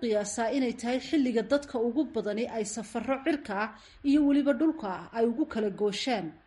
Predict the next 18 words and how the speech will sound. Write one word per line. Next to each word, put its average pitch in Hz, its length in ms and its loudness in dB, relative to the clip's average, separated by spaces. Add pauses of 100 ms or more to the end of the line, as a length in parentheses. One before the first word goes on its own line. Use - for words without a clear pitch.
(220)
gobollada 240 440 4
dalka 233 320 -2
Maraykanka. 202 560 -2 (380)
Sanadkan 240 520 0
labada 233 280 2
kun 247 220 -2
iyo 240 200 2
afar 240 280 -2
iyo 240 180 2
labaatanka 214 640 0
dadka 254 380 -4
safrayo 226 580 -2
waxaa 254 260 0
lagu 226 200 0 (100)
qiyaasay 175 460 -6 (420)
in 330 140 6
ka 320 180 2
badan 233 320 0